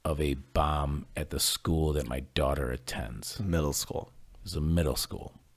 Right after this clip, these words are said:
Speaker 1: And so we're doing this podcast after that, that, the evening of. And if you, not to be a Debbie Downer, like you just said, if you think to yourselves, like, "Well, how can you talk and laugh?" And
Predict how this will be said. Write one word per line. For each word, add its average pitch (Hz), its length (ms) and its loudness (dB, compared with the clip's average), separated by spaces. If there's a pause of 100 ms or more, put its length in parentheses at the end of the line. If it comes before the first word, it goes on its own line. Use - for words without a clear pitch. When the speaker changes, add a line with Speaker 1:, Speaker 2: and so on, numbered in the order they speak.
(840)
Speaker 1:
And 80 500 4 (440)
so 95 160 6
we're 101 180 8
doing 101 300 8
this 87 160 4
podcast 76 800 -2 (760)
after 73 440 0
that, 64 320 -6 (160)
that, 82 240 -2
the 92 420 -2 (100)
evening 87 320 6
of. - 300 -10 (220)
And 85 600 4
if 101 200 2
you, 87 400 8 (600)
not 123 600 4
to 110 80 2
be 98 140 8
a 90 40 6
Debbie 87 240 4
Downer, 92 360 2
like 90 200 -2
you 85 60 -2
just 101 180 0
said, 67 200 -2 (440)
if 92 80 2
you 95 140 8
think 95 240 6
to - 100 0
yourselves, 76 480 2
like, 69 260 -2
"Well, 71 120 -2
how 80 180 0
can 80 220 0
you 71 420 0
talk 73 380 -2
and 69 160 -4
laugh?" 67 340 -4
And 65 140 -6